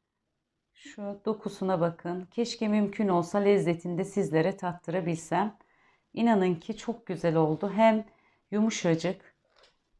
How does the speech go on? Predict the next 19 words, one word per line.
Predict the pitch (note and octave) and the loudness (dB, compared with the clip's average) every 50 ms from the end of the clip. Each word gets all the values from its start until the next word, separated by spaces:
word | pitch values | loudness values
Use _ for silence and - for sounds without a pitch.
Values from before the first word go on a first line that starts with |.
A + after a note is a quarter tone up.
| _ _ _ _ _ _ _ _ _ _ _ _ _ _ _ _ _ _ _ _ _ _ _ _ _ _ _ _ _ | _ _ _ _ _ _ _ _ _ _ _ _ _ _ _ _ _ _ _ _ _ _ _ _ _ _ _ _ _
hem | _ - A#3 A#3 A3+ G#3+ G3 E3 | _ -8 -4 -2 0 0 2 2
de | F#3 G3 G#3 G#3 G#3 - _ _ _ _ _ _ _ _ _ _ _ - | 2 2 2 0 -2 -8 _ _ _ _ _ _ _ _ _ _ _ -6
gerçekten | - G#3+ A3 G#3+ G#3+ - F#3+ E3+ - G3 G3 G3 F3+ | -2 0 0 0 -2 -4 -6 -6 -4 -6 -4 -4 -4
çok | - - A3 G#3+ - F3 | -4 -6 -6 -6 -4 -4
lezzetli | F3 E3 D#3+ - E3 E3 E3 - E3+ | -4 -4 -2 -2 -4 -4 -4 -4 0
oldu. | E3+ E3 E3 E3 D#3+ E3 A3 G3+ | 2 2 2 2 0 -2 -2 0
Bana | F#3+ G#3+ G#3 F#3+ | 2 4 4 4
güvenerek | F#3 E3 A3+ A3 A3+ G#3 F#3 E3+ D#3+ F3+ F#3+ - - | 4 2 2 4 4 4 4 4 4 2 0 -4 -4
tarifimi | - A3 G#3+ G#3+ G3 F#3 - - E3+ E3+ E3+ F3 F#3+ A3 A3 - _ _ _ _ _ | -2 2 4 4 4 4 2 -2 -2 0 0 2 0 0 -2 -6 _ _ _ _ _
uygulayarak | - - A#3 A3 G3 F3 F3 E3+ E3+ E3 F3 G#3 A3+ A3 - | -2 2 2 2 4 4 4 4 6 6 4 4 0 0 0
yapabilirsiniz. | G#3 G3 G3+ G3+ F#3+ D#3+ E3+ D#3+ D#3+ E3 E3 - - D#3+ D#3+ D#3+ D#3+ - - | -2 -2 0 0 0 0 2 2 2 0 0 -2 -4 -2 -2 -2 -2 -4 -4
Siz | F#3+ F#3 D#3+ - | -4 -4 -2 0
de | - - F#3+ | -2 -2 -2
bu | - | -2
kadar | - G3 E3 - F3+ G3 | -2 0 4 6 6 6
şahane | F#3+ - - F#3 F3+ F3+ F3+ F3 F3+ G3 G3+ | 6 4 6 6 6 8 6 6 6 4 2
pidelere | G3+ F#3+ E3+ F3+ E3 E3+ E3+ F#3+ G#3 | 2 2 2 4 6 6 4 4 2
sahip | G3+ - F3+ E3 E3 E3+ E3+ - | 0 0 0 0 0 0 -2 -4
olabilirsiniz. | E3 E3 E3 E3 D3 D#3 D#3+ D#3+ D#3+ - - F3 F3+ G#3 B3 B3 - - | -4 -2 -2 0 0 0 -2 -2 -4 -4 -8 -6 -6 -6 -6 -8 -12 -20